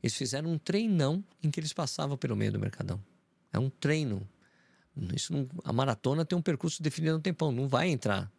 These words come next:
no Mercadão a maratona, tá, Cagi? Fique tranquilo. <laughs> Ah, Marcelo Som, Bekele já era master em Valência. Bateu o recorde ontem de novo. Já era master, gente. De quarenta anos já é master, né? É isso aí.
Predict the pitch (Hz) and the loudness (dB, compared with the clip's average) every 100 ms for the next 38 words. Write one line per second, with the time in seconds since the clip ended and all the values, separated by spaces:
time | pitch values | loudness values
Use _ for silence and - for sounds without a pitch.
0 | - - 98 - 90 82 85 85 - 107 | -4 0 0 0 0 0 -2 -4 -4 -2
1 | - 123 - 95 110 - - _ - - | -2 0 0 -4 -6 -12 -20 _ -14 -2
2 | 165 - 123 95 - - 151 - - - | -2 2 0 0 -6 -2 0 0 -2 -6
3 | - - - - - - - - - - | -8 -14 -10 -10 -10 -10 -12 -14 -12 -2
4 | 135 143 143 143 147 143 165 - 196 170 | 0 2 0 0 0 0 -2 -2 -4 -4
5 | 156 131 147 185 185 196 190 180 175 180 | -4 -2 0 0 0 2 2 2 0 0
6 | 180 156 160 - 107 113 156 131 131 139 | 0 2 0 -2 -4 -2 0 2 0 0
7 | 139 131 131 139 160 117 107 98 98 127 | -2 -2 -2 -2 0 0 0 -2 -2 0
8 | 165 214 175 208 110 104 95 104 110 113 | 0 0 -2 -2 -4 -2 -2 0 2 2
9 | 123 131 143 156 190 131 131 - 101 - | 2 0 0 0 0 -2 -2 -4 -6 -8
10 | _ - 131 - - _ 135 - 185 117 | _ -6 -6 -6 -14 _ -8 0 0 0